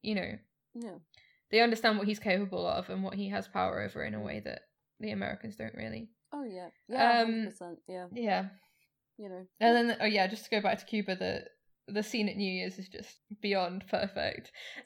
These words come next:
Speaker 1: Every,
Speaker 2: good.
Speaker 1: every, my, my hot take is, like, every perfect movie has a pivotal scene
Speaker 2: Yeah.
Speaker 1: at New Year's. Like, it's
Speaker 2: <laughs>
Speaker 1: just
Speaker 2: That's true. That's a really good point. New Year's is just, like, a wonderful, you
Speaker 1: It's
Speaker 2: know.
Speaker 1: the best holiday.
Speaker 2: Yeah, it,
Speaker 1: <laughs>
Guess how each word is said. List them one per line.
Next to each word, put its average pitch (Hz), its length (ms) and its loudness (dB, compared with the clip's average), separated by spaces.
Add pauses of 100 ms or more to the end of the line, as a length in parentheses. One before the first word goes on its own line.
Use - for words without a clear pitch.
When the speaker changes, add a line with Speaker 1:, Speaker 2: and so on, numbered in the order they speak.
(100)
Speaker 1:
Every, 392 460 8
Speaker 2:
good. - 200 -6
Speaker 1:
every, 339 460 8
my, 320 280 4
my 294 180 4
hot 339 240 4
take 294 260 4
is, 254 160 0
like, 156 300 4
every 233 260 2
perfect 208 420 4
movie 190 360 2
has 190 260 0
a 190 60 -2
pivotal 196 420 0
scene 185 560 -4
Speaker 2:
Yeah. 262 160 6
Speaker 1:
at - 100 2
New 185 120 -2
Year's. 190 420 -2
Like, 220 380 4 (140)
it's - 300 -2
Speaker 2:
<laughs> - 20 -12
Speaker 1:
just - 240 0 (260)
Speaker 2:
That's 359 280 -4
true. 349 300 0
That's 277 200 -2
a 294 60 -4
really 262 280 8
good 262 180 6
point. 254 160 -6
New 277 340 0
Year's 226 360 2
is 220 260 0
just, 214 220 -6
like, 208 160 -2
a 202 80 -4
wonderful, 196 720 -8 (600)
you 214 120 -4
Speaker 1:
It's 208 140 -2
Speaker 2:
know. 185 60 -4
Speaker 1:
the 226 60 2
best 208 260 2
holiday. - 480 -6
Speaker 2:
Yeah, 240 180 6
it, 381 120 10
Speaker 1:
<laughs> 392 300 12